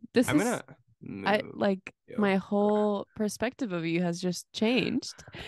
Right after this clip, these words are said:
Speaker 2: I know. Isn't it kinda drastic?
Speaker 1: Wow.
Speaker 2: I think that's what I was really struggling with the first day I had it, because I, my hair has not been, like, this, like, short. It's, it's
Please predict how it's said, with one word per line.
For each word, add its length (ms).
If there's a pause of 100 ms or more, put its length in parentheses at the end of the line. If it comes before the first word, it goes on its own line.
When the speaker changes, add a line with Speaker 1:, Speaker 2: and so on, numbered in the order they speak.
Speaker 2:
I 60
know. 260
Isn't 200
it 80
kinda 240
drastic? 840 (600)
Speaker 1:
Wow. 920 (420)
Speaker 2:
I 80
think 120
that's 140
what 100
I 80
was 160
really 200
struggling 480
with 160
the 80
first 300
day 80
I 140
had 240
it, 120
because 340
I, 260
my 180
hair 260
has 120
not 300
been, 160
like, 360 (140)
this, 760 (120)
like, 500 (220)
short. 720 (260)
It's, 220
it's 220